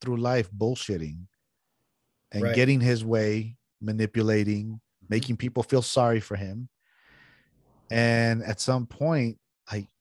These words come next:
Speaker 1: you work so hard, it's almost like you work so hard at trying to not get caught cheating that if,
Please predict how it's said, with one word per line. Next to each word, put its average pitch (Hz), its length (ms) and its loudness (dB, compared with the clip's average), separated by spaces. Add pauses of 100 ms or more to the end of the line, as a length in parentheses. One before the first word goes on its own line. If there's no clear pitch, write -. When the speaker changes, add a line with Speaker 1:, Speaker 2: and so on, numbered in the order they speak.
(240)
Speaker 1:
you 110 160 -2
work 139 260 2
so 156 380 2
hard, 120 560 2
it's 131 160 -6
almost 143 220 0
like 110 140 0
you 117 100 -2
work 123 200 -4
so 143 160 0
hard 131 240 2
at 107 140 -4
trying 123 280 -4
to 101 280 -4
not 107 320 -2
get 110 240 2 (120)
caught 120 360 0
cheating 160 420 0 (400)
that 123 120 -2 (440)
if, 143 240 2